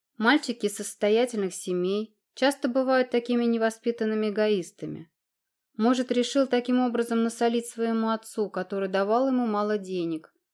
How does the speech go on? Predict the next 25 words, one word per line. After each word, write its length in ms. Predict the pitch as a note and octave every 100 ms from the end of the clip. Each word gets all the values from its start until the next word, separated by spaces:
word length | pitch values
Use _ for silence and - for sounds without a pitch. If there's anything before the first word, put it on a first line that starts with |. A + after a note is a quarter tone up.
| _
Как 200 | - C4+
вы 100 | A3+
считаете?" 760 | G3 - - F3+ E3+ E3 D#3+ E3 _ _ _ _ _ -
"Не 160 | G#3
знаю. 500 | G#3+ A3 G#3 F3+ D#3+ - _ _ _ _ _ -
Но 120 | G3+
пока 340 | - A#3 C#4
больше 340 | A#3+ A#3+ A#3+ A3
никто 300 | G#3 - B3
мне 180 | B3
на 160 | G#3+ G3
ум 160 | G3+ G#3+
не 100 | G#3
приходит. 720 | G3+ G3 - F#3 E3 D#3 - _ _
Только 320 | - G3+ G3 F#3+
эти 300 | A3 A#3 A3
трое. 560 | - F3 D#3+ D3+ D#3 _ _ _ _ _ _ _ -
Нужно 420 | G3+ A#3+ A#3 A#3+
будет 320 | A#3 A#3 A3+
проверить 520 | G#3 G#3+ A3+ B3 A#3
всех 320 | - G3 G3
троих, 640 | - G3 F#3 F3+ D#3+ - _ _ _ _
переговорить 680 | G3 G#3+ G3+ G#3 G#3+ A3+ A3
с 80 | -
каждым. 640 | F#3+ F3 E3 D#3+ D3+